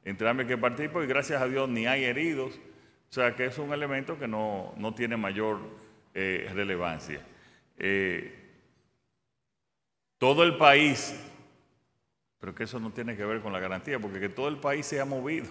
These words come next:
¿Quién, aquí han hecho caravanas todo el mundo y, y no ha habido ningún tipo de problema. Gracias a Dios en este proceso,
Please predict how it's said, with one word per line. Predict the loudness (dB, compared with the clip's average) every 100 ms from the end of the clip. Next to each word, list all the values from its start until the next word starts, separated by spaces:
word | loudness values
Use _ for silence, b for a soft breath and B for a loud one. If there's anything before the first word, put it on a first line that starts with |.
| -14 -10
¿Quién, | -6 -6 -6 B B B
aquí | -8 0
han | 2 2
hecho | 0 2
caravanas | 4 6 6 4 0
todo | 2 0
el |
mundo | 0 -4 -4 -4 -6 -8 -8
y, | -2 0 0 -2
y |
no | -4
ha | -2
habido | -2 -2
ningún | -4 -6 -6 -6
tipo | -6 -4 -2
de | -2
problema. | -2 -2 -2
Gracias | 0 0 0 0
a | 2
Dios | 2 0 0
en | -2
este | -2 -2
proceso, | -4 -4 -4 -2 -4 -4 -12